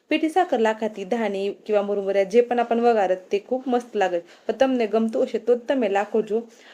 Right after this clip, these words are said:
પણ પીટી સાકર લાખામાં આપણી જે ધાણીની ટેસ્ટ છે તે ખૂબ મસ્ત લાગે છે. અને આવડા તમને જે વાટતું હશે,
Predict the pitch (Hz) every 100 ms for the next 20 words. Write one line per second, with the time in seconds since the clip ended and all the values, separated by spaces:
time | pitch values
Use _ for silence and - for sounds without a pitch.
0 | - - 254 254 277 262 262 226 208 220
1 | 226 226 196 190 196 208 202 240 214 190
2 | 220 226 226 208 - 202 - 311 320 _
3 | _ - 240 233 214 190 170 165 - _
4 | _ _ _ _ _ _ _ _ _ _
5 | _ _ _ _ _ _ _ _ _ -
6 | 233 247 247 240 269 262 226 214 214 214
7 | 262 277 269 - 240